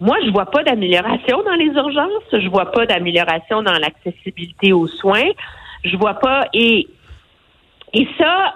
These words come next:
euh, et ça, c'est un peu dangereux aussi, là. C'est l'espèce de, de, de risque, euh, souterrain, là, qui plane sur tout gouvernement, euh, au point où il y a plus personne qui s'imagine qu'on va être capable de le régler, ce problème-là, là.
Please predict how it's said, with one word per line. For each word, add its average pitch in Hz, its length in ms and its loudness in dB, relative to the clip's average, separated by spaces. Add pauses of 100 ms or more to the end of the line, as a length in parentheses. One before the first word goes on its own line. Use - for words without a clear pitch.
euh, 175 800 2 (720)
et 196 160 -8
ça, 339 100 2
c'est - 140 0
un 190 60 2
peu 254 160 0
dangereux 202 500 0
aussi, 233 380 -4
là. 240 100 2 (100)
C'est 214 60 -2
l'espèce 202 420 0
de, 185 240 2 (460)
de, 165 380 0 (180)
de 190 60 2
risque, 247 560 -2
euh, 165 460 2 (400)
souterrain, 247 720 0
là, 170 140 0
qui - 180 -12
plane 247 540 -2
sur - 240 -4
tout 302 160 2
gouvernement, 196 720 0 (540)
euh, 156 800 0
au 185 140 0
point 254 320 2
où 190 180 2
il 175 80 -4
y 180 60 4
a 180 40 -2
plus - 140 -12
personne 247 460 -4
qui - 120 -18
s'imagine 190 420 0
qu'on 175 140 0
va 147 80 2
être 147 80 -2
capable 180 340 -2
de 170 60 2
le 151 100 2
régler, 151 340 0
ce - 60 -20
problème-là, 135 580 0
là. 139 80 -12